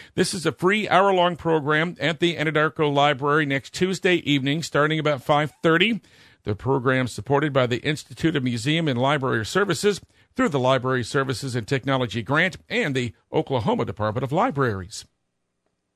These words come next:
The city of Chickasha is preparing to return to, to its Christmas town designation. We're just a little more than a week away now from the Festival of Light. These last few days, crews have been putting up the large Christmas tree that'll be downtown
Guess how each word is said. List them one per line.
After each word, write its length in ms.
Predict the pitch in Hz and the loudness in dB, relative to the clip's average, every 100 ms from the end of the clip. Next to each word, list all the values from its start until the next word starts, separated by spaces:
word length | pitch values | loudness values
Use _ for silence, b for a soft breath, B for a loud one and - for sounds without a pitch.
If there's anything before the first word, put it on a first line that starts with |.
| _ b b b b b b | _ b b b b b b
The 100 | 180 | -2
city 260 | 202 233 214 | 2 2 2
of 80 | - | 0
Chickasha 500 | 233 190 - 226 277 | -2 0 2 4 2
is 120 | 175 | 0
preparing 360 | 190 208 220 190 | 0 2 2 2
to 100 | 190 | 2
return 300 | 180 202 196 | 2 0 2
to, 160 | 170 | 2
to 260 | - - 185 | 0 0 0
its 160 | 175 | 0
Christmas 500 | - 269 - 214 - | -2 -2 0 -2 -2
town 500 | - 185 175 170 165 127 | 0 2 2 2 -2 2
designation. 880 | 175 135 151 135 156 156 254 311 b b b b b 123 | 2 2 0 2 0 2 0 -2 b b b b b -2
We're 120 | 127 | 0
just 220 | 139 - | -2 -2
a 40 | |
little 200 | 131 151 | 0 2
more 140 | 139 147 | 2 0
than 140 | 131 | 0
a 20 | |
week 220 | 135 156 143 | 0 0 0
away 160 | 143 | 0
now 200 | 147 165 | 2 0
from 220 | 180 147 | 0 -2
the 80 | 120 | 0
Festival 600 | - 160 160 - 135 139 | 0 0 0 -2 0 0
of 120 | 123 123 | 0 2
Light. 300 | 147 233 180 b b b | 4 2 -2 b b b
These 180 | 139 127 | -2 0
last 380 | 127 151 139 - | 4 4 4 -2
few 180 | 170 175 | -6 0
days, 380 | 160 170 214 - | 4 4 0 -4
crews 480 | - 175 214 175 | 2 2 2 -2
have 180 | 170 156 | 0 0
been 160 | 143 127 | 0 -2
putting 260 | 160 156 | -2 0
up 120 | 156 - | -2 0
the 100 | 135 | 2
large 340 | 156 160 - | 4 2 0
Christmas 400 | 175 170 - 143 | -2 -2 -4 -8
tree 220 | - 175 | -2 0
that'll 220 | 170 151 | 2 0
be 160 | 147 143 | 0 0
downtown 760 | 135 135 127 - 175 214 269 | 0 0 0 0 0 2 0